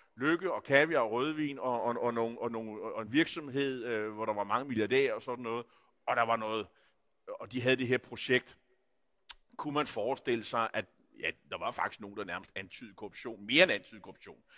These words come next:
Og det mener Lykke selvfølgelig ikke,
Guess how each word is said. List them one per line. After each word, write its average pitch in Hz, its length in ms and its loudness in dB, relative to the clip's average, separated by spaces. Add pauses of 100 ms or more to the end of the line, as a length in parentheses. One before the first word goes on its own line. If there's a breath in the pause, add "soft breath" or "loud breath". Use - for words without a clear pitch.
(640 loud breath)
Og 117 340 2 (760 soft breath)
det 214 320 8
mener 156 260 0
Lykke 139 240 0
selvfølgelig 117 420 -8
ikke, 120 340 -4